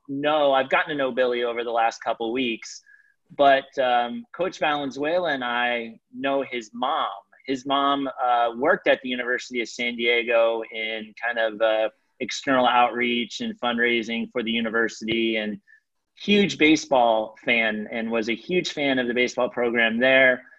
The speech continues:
Her son, Billy, um, actually played at uconn, and so baseball family. And, um,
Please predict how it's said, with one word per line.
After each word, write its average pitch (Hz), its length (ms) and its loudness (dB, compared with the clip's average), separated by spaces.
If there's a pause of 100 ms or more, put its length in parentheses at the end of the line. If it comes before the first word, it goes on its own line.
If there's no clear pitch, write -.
(280)
Her 135 160 0
son, 143 440 -2
Billy, 151 520 0 (340)
um, 117 520 -2 (120)
actually 139 300 0
played 151 300 0
at 117 100 0
uconn, 113 680 -6 (240)
and 113 320 -6
so 123 380 0 (100)
baseball 156 420 2
family. 117 560 -4 (560)
And, 123 480 0
um, 117 640 2